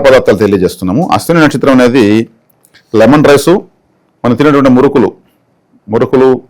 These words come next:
అదే విధంగా ఉన్నటువంటి పదార్థాల్లోనే కూడా తెలియజేస్తుంది. భరణి నక్షత్రం అంటే మనం ఆపాలు, ఆపాలు అంటాం కదా, ఆపం అంటాం. ఆపం అనేది భరణి నక్షత్రం. కృత్తిక నక్షత్రం అంటే మనకు వడలు,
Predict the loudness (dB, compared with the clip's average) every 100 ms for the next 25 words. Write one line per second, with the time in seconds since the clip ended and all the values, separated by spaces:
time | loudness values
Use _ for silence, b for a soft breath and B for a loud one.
0 | _ _ _ _ -2 0 2 2 2 0
1 | 0 -2 -2 -4 -4 -10 _ _ _ _
2 | _ 0 0 2 0 2 0 -2 -2 -4
3 | -2 -4 -4 -4 -4 -8 _ b b _
4 | -2 0 2 2 0 0 0 0 2 2
5 | 2 2 -4 _ _ _ _ _ _ _
6 | _ _ _ _ -2 0 0 2 2 4
7 | 2 2 0 -2 -4 -6 -10 _ _ -6
8 | -4 -2 -4 -6 -12 _ _ _ _ -10
9 | -8 -8 -4 -4 -2 -2 -2 -2 -2 -2
10 | -4 -6 -8 -16 -20 -20 _ _ _ _
11 | _ _ _ _ _ _ _ _ _ -2
12 | 0 2 2 2 2 2 2 4 4 4
13 | 2 0 0 2 2 0 -4 _ _ -8
14 | 0 2 2